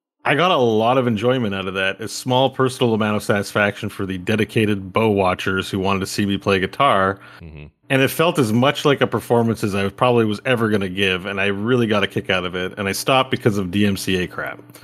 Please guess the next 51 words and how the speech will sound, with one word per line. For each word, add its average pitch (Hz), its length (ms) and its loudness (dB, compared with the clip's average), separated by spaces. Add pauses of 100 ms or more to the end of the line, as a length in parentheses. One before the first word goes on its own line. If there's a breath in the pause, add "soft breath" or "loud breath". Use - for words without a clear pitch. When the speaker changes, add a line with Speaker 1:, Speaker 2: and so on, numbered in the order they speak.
(180 loud breath)
Speaker 2:
Yeah. 78 180 -10 (200)
Speaker 1:
And 120 140 2
my 113 120 4
biggest 160 380 0
wish 139 340 0
for 117 160 2
a - 20 2
new 120 200 2
entry 113 420 0
into 101 180 -2
Rocksmith 101 640 0
was 101 180 -2
that, 95 300 -2
just 98 180 -10
like 104 140 0
we 101 80 -4
talked 107 260 0
about 101 180 0
here, 113 300 2
it's 98 140 -4
like, 104 100 2
we're 113 120 -2
gonna 147 120 2
license 139 460 0
songs 151 340 2
for 131 120 -2
Rocksmith, 151 500 0 (480 loud breath)
and 127 180 4
we're 135 120 2
gonna 143 200 4
include 131 540 2
the 123 60 0
fact 117 340 2
that 104 160 0
these 110 160 0
could 107 160 -4
be 101 100 0
restreamed, 98 680 -4 (320 loud breath)
that 98 200 2
Speaker 2:
Mm. 87 60 -6
Speaker 1:
permissions 107 480 0
are 98 100 -2
provided. 95 580 0
I 127 120 2
want, 135 360 2
like, 131 200 0
that. 147 320 -2 (240)
Most 139 600 2
users 139 440 2
of 131 80 2
Rocksmith 135 420 0